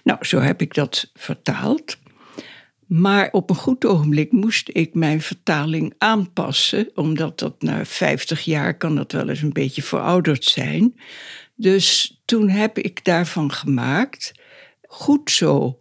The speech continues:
ga ermee door." Want dat staat er namelijk in het Zweeds. "Fortsätt med det, ga ermee door."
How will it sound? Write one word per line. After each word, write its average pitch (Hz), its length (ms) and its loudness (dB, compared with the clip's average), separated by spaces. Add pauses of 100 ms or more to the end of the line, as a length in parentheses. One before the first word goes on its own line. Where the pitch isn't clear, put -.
(100)
ga 208 440 2
ermee 160 500 2
door." 175 560 0
Want 170 320 -2
dat 220 200 0
staat 165 380 0
er 160 60 -2
namelijk 139 420 0
in 143 80 -2
het 139 100 -2
Zweeds. - 600 -2 (480)
"Fortsätt - 680 -2
med 143 260 2
det, - 240 -2
ga - 420 -6
ermee 156 460 -4
door." 160 360 -4